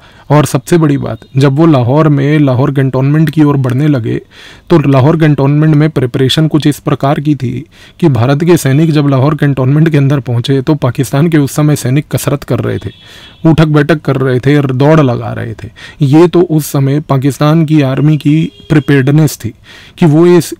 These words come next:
ख्वाब में बैठे थे कि जंग भी चल रही है, लेकिन इस जंग में भारत हमारा कुछ नहीं उखाड़ पाएगा। तो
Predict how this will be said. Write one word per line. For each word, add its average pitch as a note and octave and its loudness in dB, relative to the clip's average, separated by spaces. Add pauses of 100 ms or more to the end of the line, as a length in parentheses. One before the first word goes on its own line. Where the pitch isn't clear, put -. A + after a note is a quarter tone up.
ख्वाब D3 2
में E3+ 0
बैठे C#3 0
थे D3 0
कि D#3+ 0
जंग C#3+ 0
भी F3 2
चल D3 2
रही B2+ -2
है, B2+ -2
लेकिन D3 0
इस C3+ -2
जंग C3+ -2
में C#3+ -2
भारत C3 -2
हमारा C3+ -2
कुछ C#3+ -6
नहीं B2+ -2
उखाड़ A#2 -8
पाएगा। G2+ -12 (460)
तो E3 4